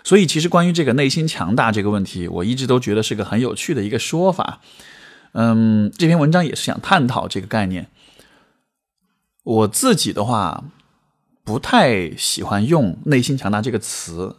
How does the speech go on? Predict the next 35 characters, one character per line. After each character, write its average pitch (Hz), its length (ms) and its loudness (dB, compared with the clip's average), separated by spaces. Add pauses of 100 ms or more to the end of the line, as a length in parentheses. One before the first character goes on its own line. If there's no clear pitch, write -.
因 127 120 0
为 139 80 2
我 107 180 2
觉 92 180 -4
得 117 160 2
这 135 160 -4
个 110 100 -2
词 98 320 -4
有 98 180 -2
一 104 80 -2
点 92 260 -4
绝 92 220 -4
对 175 160 4
化， - 300 -6 (800)
有 101 180 2
一 143 100 0
点 95 320 0
简 85 200 -4
单 113 120 2
粗 180 220 2
暴 185 240 4
了。 - 120 -10 (920)
而 117 180 0
且， 98 460 2 (920)
呃， 95 260 -6
我 104 180 -2
是 185 100 -6
怎 165 140 -2
么 107 80 0
理 98 160 -2
解 120 120 -4
呢？ - 120 -10
就 131 160 -2
是 - 60 -4
说， 156 240 6